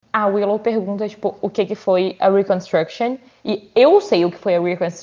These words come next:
Reconstruction, e eu sou brasileira. Mas a Buffy não sabe. Para quem não sabe, é o período, é, pós-abolição,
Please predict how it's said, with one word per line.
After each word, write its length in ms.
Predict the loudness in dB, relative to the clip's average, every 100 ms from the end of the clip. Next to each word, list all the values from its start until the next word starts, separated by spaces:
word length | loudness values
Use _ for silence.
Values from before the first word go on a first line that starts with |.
| -20 -8 -4
Reconstruction, 840 | -2 -2 -2 0 0 0 -6 -6 -10 _ _ -4
e 160 | 2
eu 140 | 2 0
sou 220 | 0 0
brasileira. 760 | 4 4 4 2 0 0 -2 -4 -18 -6
Mas 160 | -2 0
a 60 |
Buffy 260 | 2 0 -2
não 120 | -8
sabe. 380 | -6 -6 -6 -12 -20 -20 -6
Para 180 | -4
quem 140 | -2 -4
não 100 | -2
sabe, 360 | 2 2 2 -6 _ _
é 80 | 2
o 40 |
período, 600 | 4 2 2 0 -2 -6 -16 _ _
é, 260 | 2 4 2
pós-abolição, 880 | 2 2 4 4 2 0 -4 -6